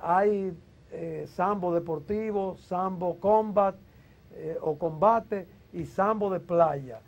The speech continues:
Eh, el sambo es una de las artes marciales que toda-, aunque ya es un deporte olímpico, ya fue reconocido por el Comité Olímpico Internacional,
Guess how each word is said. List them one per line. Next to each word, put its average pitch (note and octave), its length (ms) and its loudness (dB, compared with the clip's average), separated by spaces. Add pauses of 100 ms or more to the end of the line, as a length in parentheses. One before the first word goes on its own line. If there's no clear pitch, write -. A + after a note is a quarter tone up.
(300)
Eh, D3 800 -4 (380)
el D#3+ 180 2
sambo G#3 640 8 (960)
es F#3 200 0
una A#3 200 2
de A3 100 6
las G3 240 4
artes G#3+ 340 6
marciales F#3+ 720 2
que E3+ 120 -4
toda-, F3+ 500 2
aunque F#3+ 360 0
ya A#3+ 220 6
es - 140 0
un B3+ 80 -4
deporte A#3+ 480 4
olímpico, E3 760 0 (640)
ya F3+ 180 4
fue G#3+ 240 2
reconocido F3+ 880 0 (320)
por D3+ 460 4
el D3+ 140 -2
Comité D3+ 340 -2
Olímpico F#3 420 0
Internacional, F3 840 -6